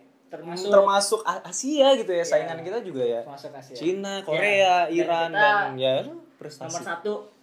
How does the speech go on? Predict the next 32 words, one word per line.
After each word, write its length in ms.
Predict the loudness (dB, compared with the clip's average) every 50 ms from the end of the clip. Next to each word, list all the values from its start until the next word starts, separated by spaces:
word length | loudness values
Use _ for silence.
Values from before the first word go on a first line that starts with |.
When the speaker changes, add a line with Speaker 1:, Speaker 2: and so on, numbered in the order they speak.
| _ _
Speaker 1:
sebagai 440 | _ _ -18 -16 -16 -14 -14 -12 -12 -10 -10
year 240 | -10 -10 -10 -12
on 160 | -12 -14 -16 -14
year 160 | -16 -16 -16
terbaik 400 | -16 -18 -16 -14 -14 -14 -14 -16
gitu. 160 | -18 -20 -20 -20 -20 -20 _ _
Speaker 2:
Oh 240 | -12 -10 -10 -10 -10
iya, 240 | -12 -12 -12 -12
Speaker 1:
Karena 80 | -8 -6
Speaker 2:
berarti 240 | -6 -4 -4 -4 -6 -8
Speaker 1:
mencapai 420 | -8 -8 -8 -8 -6 -2 0 0 0 0 -2
seratus 260 | -4 -6 -8 -8 -8
lima 100 | -10 -10
belas 160 | -8 -8 -10 -10
persen 220 | -12 -14 -12 -12
dibanding 400 | -12 -12 -12 -12 -12 -12 -14 -16
dua 140 | -16 -16 -14
ribu 160 | -14 -16 -18
lima 160 | -20 -20 -20 -20
belas. 300 | -20 -18 -18 -20 -20 -20 -20 _
Speaker 2:
Wah, 160 | -10 -8 -8
luar 200 | -8 -8 -10 -10
biasa. 340 | -12 -12 -12 -12 -12 -14 -14
Berarti 240 | -12 -12 -10 -8 -8
Speaker 1:
Ya. 80 | -8
Speaker 2:
perkembangannya, 600 | -8 -10 -12 -10 -10 -10 -10 -10 -10 -12 -12 -12 -12 -14 -12
wah, 160 | -10 -10 -10 -10
lebih 200 | -10 -10 -8 -8
dari 160 | -8 -8 -8
Speaker 1:
Cepat. 80 | -10 -10 -10
Speaker 2:
seratus 100 | -10 -8
persen. 300 | -10 -12 -12 -10 -12 -12